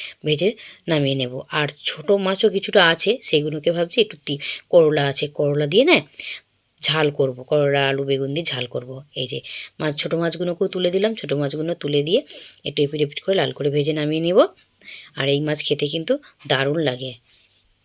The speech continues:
দুপুরে রান্নাবান্না তো কমপ্লিট হয়ে গেছে। চলো কী কী রান্না করেছি দেখে নিই। ভাত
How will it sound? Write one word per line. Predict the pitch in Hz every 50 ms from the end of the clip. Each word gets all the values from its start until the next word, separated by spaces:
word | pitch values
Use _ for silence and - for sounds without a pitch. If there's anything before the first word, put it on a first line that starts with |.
| - _ _ _ _ _ _ _ _ _ -
দুপুরে | - 247 220 277 277 285 277 262
রান্নাবান্না | 233 220 220 226 226 247 247 262 254
তো | 285 277 -
কমপ্লিট | 233 208 180 190 202 170 175
হয়ে | 175 160 151
গেছে। | 151 147 147 - 135 135 - - - - - -
চলো | 208 220 247 247 247
কী | 233 220
কী | - 247 240
রান্না | 226 226 233 233 226
করেছি | 254 254 247 - 233 180
দেখে | 165 151 - 160 147
নিই। | 143 139 147 - - - - - - - 170
ভাত | 175 190